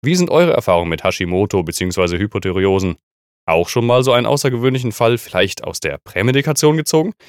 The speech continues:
Immer dran denken, Augen und Ohren wie ein Luchs haben und meinen Podcast hören.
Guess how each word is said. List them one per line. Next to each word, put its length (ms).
Immer 200
dran 180
denken, 360
Augen 300
und 120
Ohren 380
wie 140
ein 140
Luchs 220
haben 300
und 80
meinen 180
Podcast 420
hören. 220